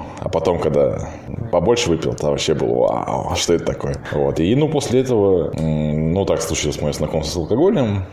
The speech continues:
и после этого так, с переменным успехом, скажем так, больше, меньше. Вот. Э, так оно и продолжается знакомство.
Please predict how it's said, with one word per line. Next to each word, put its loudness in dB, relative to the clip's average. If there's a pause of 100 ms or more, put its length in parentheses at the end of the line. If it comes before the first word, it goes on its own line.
и -2
после -2
этого -2
так, -6
с -8
переменным 0
успехом, -2
скажем -6
так, -6
больше, 0
меньше. -2
Вот. -6
Э, -4
так -8
оно -6
и -6
продолжается -2
знакомство. -6